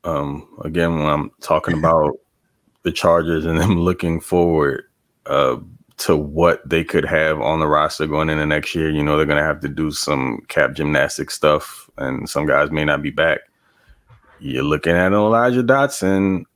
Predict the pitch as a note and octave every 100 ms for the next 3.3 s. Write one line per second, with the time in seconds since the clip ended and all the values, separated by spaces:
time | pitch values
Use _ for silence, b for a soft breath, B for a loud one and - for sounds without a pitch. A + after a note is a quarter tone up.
0 | _ _ - D#2 D2+ C#2+ C#2 A#1+ C2+ -
1 | F2 - F2 E2 E2+ D#2+ - F#2+ F#2+ G2+
2 | G2 - E2 F2 F2+ - - F2 A#2 -
3 | - -